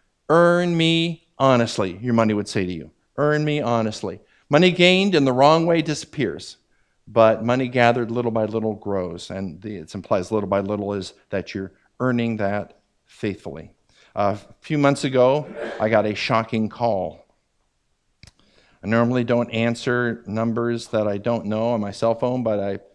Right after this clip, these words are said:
was expecting somebody to call, and so I answered it. And oh my goodness, it was the I R S on the phone. And the person said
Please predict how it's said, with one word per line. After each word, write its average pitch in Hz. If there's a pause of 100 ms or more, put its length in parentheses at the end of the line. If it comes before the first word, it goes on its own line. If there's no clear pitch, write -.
(400)
was 113
expecting 123
somebody 120
to 98
call, 120
and 107
so 107
I 101
answered 110
it. 123 (320)
And 98
oh 107
my 101
goodness, 110
it 110
was 92
the 98
I 98
R 101
S - (180)
on 87
the 85
phone. 80 (2750)
And 131
the 135
person 185
said 165